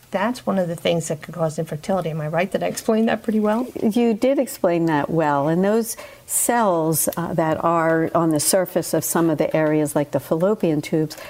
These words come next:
Speaker 2: they cause a lot of inflammation.
Speaker 1: And, and block the, the, uh, egg from getting through the tube into the uterus.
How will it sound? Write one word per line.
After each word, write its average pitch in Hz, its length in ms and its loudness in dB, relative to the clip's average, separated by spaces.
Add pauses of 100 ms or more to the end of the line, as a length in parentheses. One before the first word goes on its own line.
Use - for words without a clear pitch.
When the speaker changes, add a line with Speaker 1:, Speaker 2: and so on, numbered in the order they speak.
(120)
Speaker 2:
they 226 120 0
cause 254 360 -2
a 220 60 2
lot 156 440 2
of 156 100 -2
inflammation. 135 960 -2 (1600)
Speaker 1:
And, 175 220 2
and 180 260 -2
block 185 380 -2
the, 180 160 0
the, 165 260 -2
uh, 160 220 2 (380)
egg 185 280 0
from 175 240 -2
getting 180 300 -2
through 175 180 -6
the 170 100 -2
tube 175 280 -2
into 170 160 -4
the 165 80 -6
uterus. 175 460 -2